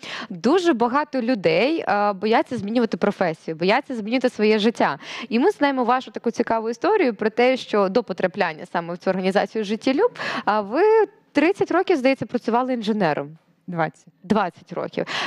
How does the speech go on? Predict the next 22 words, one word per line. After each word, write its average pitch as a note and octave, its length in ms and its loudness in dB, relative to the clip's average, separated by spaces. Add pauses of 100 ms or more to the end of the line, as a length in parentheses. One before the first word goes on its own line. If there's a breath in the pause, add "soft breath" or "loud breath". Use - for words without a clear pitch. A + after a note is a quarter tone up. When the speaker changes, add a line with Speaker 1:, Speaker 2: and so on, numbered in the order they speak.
Speaker 1:
Чи B3 120 0
могли B3+ 260 4
б G#4 60 -2
ви D#4+ 80 2
розповісти, C#4 800 2
е, G#3 240 2
чим D#4 320 -2
ви B3 100 4
ще B3+ 300 2
займалися B3 840 2
до G#3 120 -8
того C4 180 0
моменту, A#3 400 0
поки A3+ 240 -4
потрапили F#3+ 460 -4
в F3+ 40 -6
цю - 140 -8
організацію? F3 720 -4 (1300 soft breath)
Speaker 2:
А, F#3 680 2 (880)
ну, G#3 400 2 (380)
а, F#3 420 2 (2000)
з-, G#3 240 -2